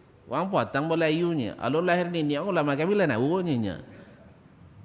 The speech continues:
Jalan, tuan-tuan. Jadi kalau ada, jangan termakan fitnah tak? Ha? Makan fitnah? Ya, ada T P rumah. Lain? Lainnya?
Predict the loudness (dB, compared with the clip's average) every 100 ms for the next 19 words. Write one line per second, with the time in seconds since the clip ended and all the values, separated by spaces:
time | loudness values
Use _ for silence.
0 | -20 -20 -20 -20 -20 -20 -20 -20 -20 -20
1 | -20 -20 -20 -20 -20 -20 -20 -18 -4 0
2 | 0 0 -2 -4 -6 -10 -20 -20 -20 -20
3 | -20 -16 -6 -6 -2 -2 0 -2 -6 -10
4 | -18 -6 -4 0 0 2 2 2 2 2
5 | -2 -6 -12 -10 -10 -14 -18 -20 -20 -20
6 | -16 -2 2 2 0 -6 -16 -14 -4 0
7 | 0 0 -2 -6 -8 -20 -20 -20 -20 -20
8 | -8 4 8 10 8 6 4 4 4 0
9 | -6 -20 -20 -20 -20 -20 -20 -20 -20 -2
10 | 2 4 2 -8 -20 -20 -20 -20 -20 -20
11 | -8 2 6 8 6 2